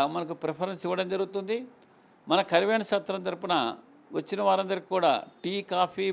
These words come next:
భోజనాలన్నీ కూడా ఏర్పాటు చేయడం జరుగుతుంది. కాబట్టి అందరికీ కూడా అన్ని వసతులు,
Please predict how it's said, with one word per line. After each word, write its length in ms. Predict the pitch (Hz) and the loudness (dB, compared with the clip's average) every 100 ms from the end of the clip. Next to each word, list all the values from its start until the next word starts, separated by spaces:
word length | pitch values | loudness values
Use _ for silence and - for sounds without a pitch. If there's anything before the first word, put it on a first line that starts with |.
| 151 | 2
భోజనాలన్నీ 580 | 165 175 180 170 165 160 | 0 2 0 2 0 -2
కూడా 120 | 170 160 156 | 0 2 0
ఏర్పాటు 280 | 160 180 170 | 2 -2 0
చేయడం 200 | 175 180 175 | -2 -2 -2
జరుగుతుంది. 440 | 180 180 196 220 240 - - _ _ _ - | -4 -4 -2 -2 -2 -10 -20 _ _ _ 0
కాబట్టి 220 | 190 208 185 | 0 2 0
అందరికీ 280 | 185 226 226 208 | 2 0 2 2
కూడా 180 | 196 135 120 - - _ _ _ _ _ _ _ _ _ _ - 151 | 6 4 2 -4 -16 _ _ _ _ _ _ _ _ _ _ -4 -2
అన్ని 160 | 208 196 | 0 2
వసతులు, 520 | 185 - 190 214 160 | 2 0 0 2 4